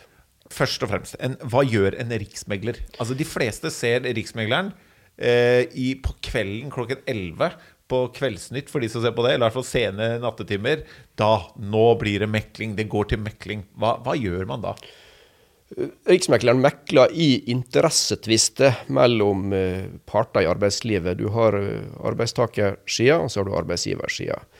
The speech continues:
Speaker 2: Og, og de, de har inngått en tariffavtale, og hvert år så er det lønnsoppgjør,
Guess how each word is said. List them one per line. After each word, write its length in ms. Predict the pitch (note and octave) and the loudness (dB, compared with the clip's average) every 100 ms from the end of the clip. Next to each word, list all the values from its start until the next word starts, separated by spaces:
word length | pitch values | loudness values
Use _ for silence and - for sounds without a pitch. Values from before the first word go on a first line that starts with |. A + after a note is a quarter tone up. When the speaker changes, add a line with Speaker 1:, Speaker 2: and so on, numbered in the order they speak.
| - - _ | -20 -20 _
Speaker 2:
Og, 120 | - A2 | -6 -4
og 160 | G#2 A#2 | -4 0
de, 240 | B2 B2 | 2 2
de 180 | - B2+ | 2 2
har 100 | A#2+ | 2
inngått 400 | A#2+ A#2+ G#2+ - | 0 0 -2 -2
en 160 | G#2 G2 | -4 -4
tariffavtale, 920 | - C3+ - G#2+ G2 - A2 A#2 A#3 - _ - _ _ _ | 2 2 2 -2 0 2 4 4 2 -2 _ -20 _ _ _
og 360 | - A#2 A#2 - _ _ _ | -2 0 0 -4 _ _ _
hvert 320 | C3+ C#3 - _ - | 0 2 0 _ -2
år 240 | C3+ F3 G3+ | 2 2 2
så 160 | - | 0
er 60 | C#3 | 0
det 140 | B2 | 2
lønnsoppgjør, 720 | B2 C#3+ C#3+ - - D3 G3+ | 2 2 2 -2 0 2 2